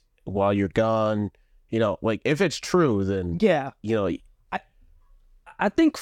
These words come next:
Speaker 2: I would wanna be told straight up. And two, if you got, like, evidence, like, screenshots, yo, send that shit my way. Because, like, don't, I feel like part of me, there is a sense, especially if, like, I'm attached to them,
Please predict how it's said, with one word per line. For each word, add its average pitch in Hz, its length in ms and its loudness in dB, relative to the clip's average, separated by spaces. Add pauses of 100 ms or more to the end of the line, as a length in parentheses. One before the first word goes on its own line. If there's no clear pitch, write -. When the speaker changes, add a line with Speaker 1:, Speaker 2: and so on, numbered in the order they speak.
Speaker 2:
I - 80 4
would 240 120 4
wanna 226 220 2
be 196 100 0
told 196 200 0
straight 185 280 0
up. 202 240 -2
And 165 180 -4
two, 233 240 -2
if 160 140 -4
you 196 60 -2
got, 240 180 2
like, 190 220 0
evidence, 196 420 -2
like, 151 100 -4
screenshots, 202 540 -2
yo, 208 200 0 (140)
send 226 240 0
that 233 80 2
shit 196 180 -2
my 190 180 4
way. 156 240 0
Because, 190 340 0
like, 190 160 -2 (200)
don't, 254 260 4
I 226 80 2
feel 320 120 2
like 226 160 2
part 190 240 0
of 226 60 4
me, 254 160 4
there 220 180 0
is 208 120 0
a 196 40 -2
sense, 208 260 0
especially 214 260 -2
if, 233 100 -4
like, 180 220 0
I'm 170 120 -2
attached 170 340 -4
to 202 60 -4
them, 214 160 0